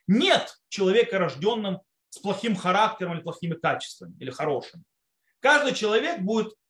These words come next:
станет таким, если он будет работать в эту сторону. Это то, что пытается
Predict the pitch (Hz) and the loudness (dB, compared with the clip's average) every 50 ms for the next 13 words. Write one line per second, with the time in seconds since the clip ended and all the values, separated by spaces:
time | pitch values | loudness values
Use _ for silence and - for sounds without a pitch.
0 | _ - 151 - - 233 254 233 208 - - 190 185 - - 392 440 370 370 415 | _ -18 -14 -2 0 0 0 0 -2 -4 -4 -6 -6 -6 -8 -6 -6 -6 -6 -6
1 | - _ _ _ _ _ _ _ _ _ _ - 226 269 269 285 311 302 285 302 | -10 _ _ _ _ _ _ _ _ _ _ -6 -6 -6 -4 -4 -4 -4 -4 -4
2 | 311 294 320 294 277 302 302 285 - - - 220 - - - - - - 175 160 | -6 -4 -2 -2 -2 -2 -4 -8 -8 -12 -14 -18 -18 -18 -20 -14 -12 -10 -10 -10
3 | - - - 269 302 - - 233 - - - 160 - 151 - 180 185 196 190 196 | -12 -2 -2 -2 0 0 -4 -6 -6 -6 -10 -12 -12 -8 -2 2 2 2 2 0
4 | - 190 185 - | -6 -8 -8 -10